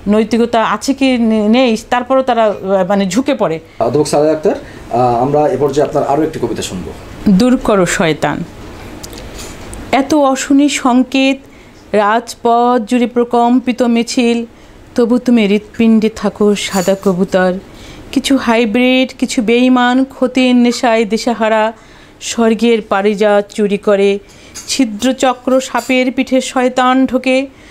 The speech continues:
Speaker 1: সোনালি পথে বুনো মোষ ছুটে আসে, লণ্ডভণ্ড করতে চায় ফুল, পাখি,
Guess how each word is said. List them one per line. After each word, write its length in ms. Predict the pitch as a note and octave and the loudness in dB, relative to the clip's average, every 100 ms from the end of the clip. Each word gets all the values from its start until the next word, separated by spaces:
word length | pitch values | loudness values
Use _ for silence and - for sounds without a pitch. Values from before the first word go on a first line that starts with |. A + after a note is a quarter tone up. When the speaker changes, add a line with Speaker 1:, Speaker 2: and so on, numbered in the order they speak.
| - - | -18 -8
Speaker 1:
সোনালি 480 | - C#4 C4+ C4+ | 0 2 4 2
পথে 540 | C#4 B3+ B3+ C4 C4+ C4+ | 2 -2 0 0 2 2
বুনো 280 | B3 C4 C4 | 0 2 4
মোষ 460 | B3 C4 C4+ C4+ | 4 4 2 -2
ছুটে 320 | - C#4 C4+ C4 | -4 -2 0 0
আসে, 460 | C4 C#4+ C4+ C#4 C4+ - - B3 | 0 0 0 0 -6 -18 -8 0
লণ্ডভণ্ড 840 | B3+ D4 C#4+ C4 G3+ A3+ D4 C#4 | 2 2 2 2 0 2 2 2
করতে 420 | C#4 D4 C#4+ C#4 C4+ | 0 -2 -2 -4 0
চায় 400 | C4+ B3+ B3+ B3+ | 2 2 2 -2
ফুল, 420 | - C4 B3+ B3 A#3+ | -2 0 2 0 0
পাখি, 480 | A#3 A#3 - A3+ G#3+ | -2 -4 -4 0 0